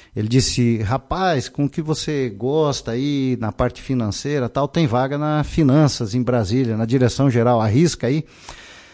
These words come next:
E eu lembrei, quando eu tava em Ribeirão Preto, eu falava, "Nunca vou morar em Brasília, nunca vou morar em Brasília." <laughs> No outro dia tava lá.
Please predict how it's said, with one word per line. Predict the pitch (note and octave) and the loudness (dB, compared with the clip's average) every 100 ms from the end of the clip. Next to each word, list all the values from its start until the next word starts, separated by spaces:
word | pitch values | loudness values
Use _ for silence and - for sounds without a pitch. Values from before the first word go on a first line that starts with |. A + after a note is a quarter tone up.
| - _ | -20 _
E | A2 | 4
eu | A#2+ | 6
lembrei, | C3+ D3 A#2+ C3+ | 8 8 8 6
quando | - B2 | 6 4
eu | A#2 | 6
tava | A#2+ A#2 | 4 4
em | A#2 | 4
Ribeirão | A2 A2+ A2+ | 4 4 4
Preto, | - G#2+ G#2+ | 2 0 2
eu | B2 | 0
falava, | - G#2+ A2 G2 | 0 0 2 2
"Nunca | F2+ A2 C#3 A2+ - - F#2+ | 2 4 4 4 -4 -8 -6
vou | F2 F#2+ | -2 -2
morar | F#2+ F#2 G2 | 0 0 -2
em | |
Brasília, | F2 F2+ E2 F2 F2+ | -2 -4 -4 -6 0
nunca | G2 C3 D3+ D3 B2+ - | 6 8 8 8 4 0
vou | F2+ G2 | 0 2
morar | G2 F#2+ | 2 4
em | A2+ | 4
Brasília." | A2 G#2+ A2+ B2+ | 4 0 0 2
<laughs> | E3+ - - - - - - - - - | 0 0 -6 -6 -8 -6 -2 0 2 4
No | - | 6
outro | B2 D3+ | 6 6
dia | C3+ D3 | 6 6
tava | C#3+ B2+ | 6 6
lá. | B2 | 6